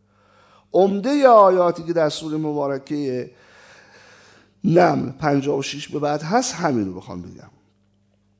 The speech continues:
خب خداوند به حضرت نوح فرمود به این که همه رو بیرون کن، انها مناس یتطهرون فانجیناه و اهله، من نجات دادم ه-، جناب لوط رو و اهل و عیالش رو الا امرأته،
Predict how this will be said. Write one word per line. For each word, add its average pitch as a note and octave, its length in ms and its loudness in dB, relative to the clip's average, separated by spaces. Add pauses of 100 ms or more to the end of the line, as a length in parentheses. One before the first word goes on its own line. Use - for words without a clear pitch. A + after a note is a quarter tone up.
خب E3 300 -4
خداوند F3+ 420 2
به F#3 100 2
حضرت E3 320 -2
نوح E3 240 0
فرمود D#3 420 -6
به D#3 80 -8
این E3 160 -4
که D3 120 -8
همه C#3 180 -6
رو D3 140 -6
بیرون C#3+ 340 -6
کن، F#3+ 160 -4
انها D3 320 -4
مناس D3+ 380 -6
یتطهرون C3+ 800 -8
فانجیناه D3 760 -4
و F3 80 -6
اهله، G3+ 680 -2 (580)
من D3+ 380 2
نجات D3 380 -4
دادم G#2+ 440 -10 (340)
ه-، A2+ 680 -12
جناب C#3+ 380 -6
لوط D3 360 -8
رو A2 260 -12 (100)
و A#2 60 -12
اهل C#3 460 -6
و C3 80 -4
عیالش F3+ 520 -2
رو A3 60 -2
الا G3+ 180 -2
امرأته، G#2+ 480 -4